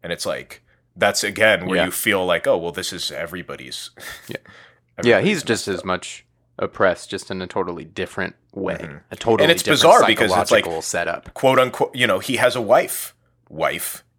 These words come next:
Speaker 1: as they call them there,
Speaker 2: Right.
Speaker 1: but she's not allowed to do anything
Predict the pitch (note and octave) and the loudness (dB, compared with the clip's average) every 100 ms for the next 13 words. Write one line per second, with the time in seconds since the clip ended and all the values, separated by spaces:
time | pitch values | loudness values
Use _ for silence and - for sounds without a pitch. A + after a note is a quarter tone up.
0 | _ G2 F2 F2+ - F#2+ F#2+ D#2+ D#2 D#2+ | _ -4 -2 -4 -2 0 0 -4 -10 -16
1 | _ F2+ D#2 D2+ F#2 C#2+ A2 G2 - _ | _ -4 -4 -2 -2 -2 0 -2 -2 _
2 | _ - - G#2+ A2+ A#2 A2 F#2+ F#2 F2 | _ -12 -6 -6 2 4 6 4 2 0
3 | - F#2 D#2 F#2 F2 E2+ E2+ - F#2+ F2 | -6 -10 -8 -6 -6 -6 -8 -8 -8 -10